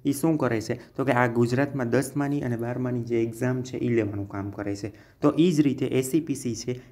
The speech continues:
એ ગુજરાતની તમામે તમામ સરકારી અને private જેટલી પણ ફાર્મસીની college છે એમાં શું કરે છે? admission provide કરાવવાનું કામ કરે છે. એટલે તમારે એ સી પી સીમાં form ભરવાનું થશે.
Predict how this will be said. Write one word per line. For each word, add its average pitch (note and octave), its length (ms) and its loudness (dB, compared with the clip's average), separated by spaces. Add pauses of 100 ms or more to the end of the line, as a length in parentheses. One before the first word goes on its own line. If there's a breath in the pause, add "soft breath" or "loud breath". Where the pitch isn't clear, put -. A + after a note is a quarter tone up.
એ C3 200 2
ગુજરાતની C3 520 0
તમામે D#3+ 400 -2
તમામ C#3+ 340 -2
સરકારી C3+ 500 -4
અને C3+ 100 -2
private C3 540 -2 (340 loud breath)
જેટલી C3 240 4
પણ C#3+ 160 2
ફાર્મસીની B2+ 540 -2
college B2+ 380 -2
છે A#2+ 220 -8 (160)
એમાં B2+ 180 -2
શું C#3 220 0
કરે B2 220 0
છે? B2 220 -4 (220 loud breath)
admission C#3+ 480 6
provide B2+ 340 2
કરાવવાનું A2 640 -6
કામ A2 240 -6
કરે G#2+ 220 -10
છે. - 160 -12
એટલે - 380 -2
તમારે B2+ 340 2
એ - 20 2
સી C3 180 2
પી B2+ 120 -4
સીમાં C3 340 -4
form C3+ 300 -2
ભરવાનું G#2 320 -4
થશે. - 340 -10